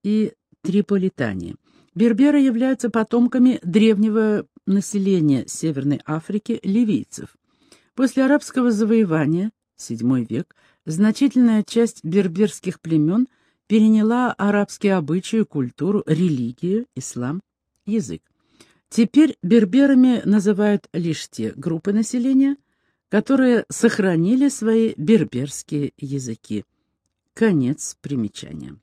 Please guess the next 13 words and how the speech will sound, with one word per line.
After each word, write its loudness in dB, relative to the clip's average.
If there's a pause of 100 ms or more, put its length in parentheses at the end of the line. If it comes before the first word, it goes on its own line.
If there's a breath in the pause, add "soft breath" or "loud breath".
(1120)
Здесь 2
он 4
встретил 0
великолепную 0
растительность. -8 (560)
Бетель, -4 (560)
кокосовые 0 (120)
пальмы -2 (480)
и 6
другие 4
деревья -2 (180)
образовывали 0 (300)
роскошные -4